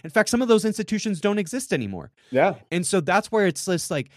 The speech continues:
Speaker 1: what is going to happen in the future of evangelicalism identity, given the fact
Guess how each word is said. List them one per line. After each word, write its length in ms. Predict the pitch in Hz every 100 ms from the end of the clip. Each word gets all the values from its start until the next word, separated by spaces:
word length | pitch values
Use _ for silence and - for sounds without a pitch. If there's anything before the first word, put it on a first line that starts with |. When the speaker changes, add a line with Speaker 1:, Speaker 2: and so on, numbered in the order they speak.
| -
Speaker 1:
what 340 | - 123 160 208
is 180 | 208 147
going 340 | 160 165 151
to 80 | 135
happen 460 | 135 139 131 117 -
in 100 | 131
the 80 | 123
future 380 | 170 170 160
of 80 | 127
evangelicalism 960 | 143 135 127 117 120 120 120 110 117 110
identity, 760 | 123 110 - 131 185 127 92 92 _ _ _ _ _ _ 135 117
given 300 | 165 175 208
the 80 | 202
fact 420 | - 104 92